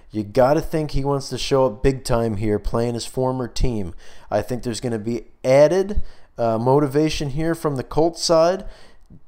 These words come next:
They looked good last week. Andrew Luck looks like he's back and healthy. Um, I didn't think we would get to seven, but I am starting to see some sevens pop up. Uh, that might be the Carson Wentz hype,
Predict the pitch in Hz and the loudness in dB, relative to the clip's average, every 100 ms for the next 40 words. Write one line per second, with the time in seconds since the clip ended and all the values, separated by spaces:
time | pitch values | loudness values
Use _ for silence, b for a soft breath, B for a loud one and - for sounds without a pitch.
0 | - - - - - 98 107 143 - - | -20 -20 -20 -16 -6 -2 0 0 0 2
1 | 147 156 165 156 - 156 196 196 131 135 | 4 4 2 0 -2 0 0 -2 -4 -4
2 | 131 139 143 165 135 139 - 127 120 - | -2 0 2 0 -2 -6 -4 -6 -4 -8
3 | 104 113 131 147 135 104 143 165 - 233 | -4 0 2 0 -4 0 2 2 0 -4
4 | 226 B B B B 104 104 101 101 - | -6 B B B B -2 0 0 -2 2
5 | 127 214 254 - 226 214 208 170 143 175 | 4 4 0 -2 -2 0 -2 0 2 2
6 | - 151 - 165 175 233 220 202 139 120 | 0 -6 2 2 2 -2 -8 -2 2 4
7 | 117 123 165 - 170 175 175 160 - 190 | 4 0 -4 0 0 0 -4 -8 -6 -4
8 | - 170 - 170 175 202 - - 202 202 | -4 -4 0 2 2 -2 -2 2 2 2
9 | 220 226 - b b b - 107 104 120 | -2 2 0 b b b -4 0 2 2
10 | 143 175 185 - 180 156 - 170 165 - | 0 0 -2 -2 -2 -2 4 4 4 0
11 | 139 117 165 175 - 208 214 | 0 0 0 0 2 2 8